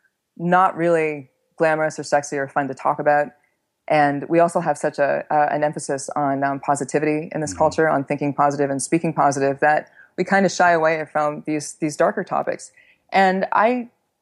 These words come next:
Speaker 1: don't think that really helps anybody because I, I don't think, you know, I don't think you can, can prepare for difficult times ahead
Speaker 2: Mm-hmm.
Speaker 1: if you are not willing to admit that there are going to be them,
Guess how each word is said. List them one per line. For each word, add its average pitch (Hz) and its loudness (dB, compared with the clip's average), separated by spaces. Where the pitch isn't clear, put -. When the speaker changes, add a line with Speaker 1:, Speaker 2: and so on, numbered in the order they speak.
Speaker 1:
don't 220 0
think 214 -4
that 170 -2
really 165 -2
helps 175 -2
anybody 143 -4
because 170 -4
I, 170 4
I 180 6
don't 196 0
think, 165 -4
you 165 -2
know, 143 0
I 196 4
don't 214 2
think 226 0
you - -20
can, - -14
can 165 -4
prepare 180 2
for 160 2
difficult 160 -2
times 143 -2
ahead 151 2
Speaker 2:
Mm-hmm. 90 -16
Speaker 1:
if - -6
you 156 -4
are 151 4
not 156 2
willing 151 0
to 143 -6
admit 143 0
that 139 -8
there 139 0
are 135 -2
going 135 -2
to 135 -6
be 131 0
them, 175 -2